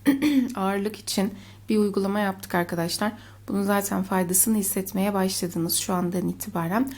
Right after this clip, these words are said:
Böyle "Üzerimde bir nazar mı var, bir kem göz mü var, bir göz mü var, niye böyle bir türlü elim ayağım hiçbir şeye kalkmıyor?" diyen ikizler burcum.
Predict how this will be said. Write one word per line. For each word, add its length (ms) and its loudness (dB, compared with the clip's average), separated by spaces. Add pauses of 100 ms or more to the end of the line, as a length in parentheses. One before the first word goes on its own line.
(360)
Böyle 180 4
"Üzerimde 500 2
bir 120 4
nazar 360 2
mı 180 -2
var, 200 -2
bir 100 -6
kem 300 0
göz 200 0
mü 160 -2
var, 260 0
bir 100 -16
göz 240 4
mü 100 2
var, 300 2
niye 260 4
böyle 380 2 (380)
bir 100 0
türlü 240 2
elim 260 4
ayağım 260 2
hiçbir 240 -2
şeye 240 2
kalkmıyor?" 520 0
diyen 200 2
ikizler 540 0
burcum. 320 0